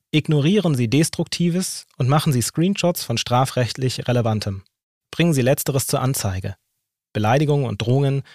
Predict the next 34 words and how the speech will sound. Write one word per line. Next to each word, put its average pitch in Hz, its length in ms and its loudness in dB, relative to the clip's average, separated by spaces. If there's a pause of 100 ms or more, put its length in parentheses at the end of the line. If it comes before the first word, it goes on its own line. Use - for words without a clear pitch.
(160)
all 143 160 2
das 117 340 -2
sind 110 240 -4
keine 131 340 0
Kavaliersdelikte. 117 880 -2 (840)
Sollte 147 300 4
es 175 160 0
mal 165 220 2
wirklich 120 460 0
richtig 175 360 0
dicke 123 220 0
kommen, 95 340 -4 (160)
schweigen 147 400 2
Sie 135 120 0
nicht. 143 320 -2 (520)
Es 139 140 0
gibt - 240 -2
Organisationen 156 840 2
wie 123 200 0
Hate 165 360 2
Ed, 156 200 0 (400)
die 120 80 4
Menschen 147 320 2
helfen, 143 400 2
die 117 80 0
massiv 139 460 0
negativer 147 540 0
Interaktion, 127 680 -2
sprich - 340 -2 (100)
Hass - 260 0
und 110 200 -2
Hetze, 139 300 -2
ausgesetzt 98 580 -2
sind. 98 260 -4